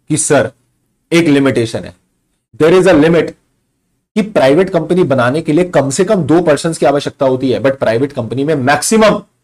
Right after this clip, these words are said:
दो सौ member हो सकते हैं। Private company में maximum दो सौ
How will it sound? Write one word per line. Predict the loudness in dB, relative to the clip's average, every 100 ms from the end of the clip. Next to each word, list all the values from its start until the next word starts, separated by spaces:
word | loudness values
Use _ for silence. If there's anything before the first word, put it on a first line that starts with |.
| _ _
दो | -4 2 2
सौ | 2 0
member | 0 -2 0 0
हो | -2
सकते | -10 -14 -14
हैं। | -14 _ _ _ _ _ _ _ _ _ _
Private | -2 2 2 0
company | -2 -6 -4 -4
में | -4
maximum | -2 -2 -4 -2 0 2 0 -6 -18
दो | -2 0
सौ | 0 0 0 0